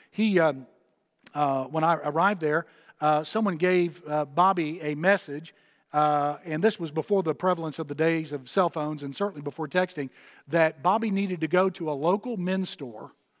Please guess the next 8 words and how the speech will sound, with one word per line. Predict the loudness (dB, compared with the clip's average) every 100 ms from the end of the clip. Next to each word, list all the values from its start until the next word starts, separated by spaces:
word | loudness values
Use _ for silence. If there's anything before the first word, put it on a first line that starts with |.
| _ _ _
and | -4 0
pick | 0 0
up | -4
a |
couple | -2 -2 -2 -6
of | -8
suits. | -4 -2 -2 -4 _ -20 -20 _ _ _ _ _ _ _ _ _ _ _
Now, | 2 2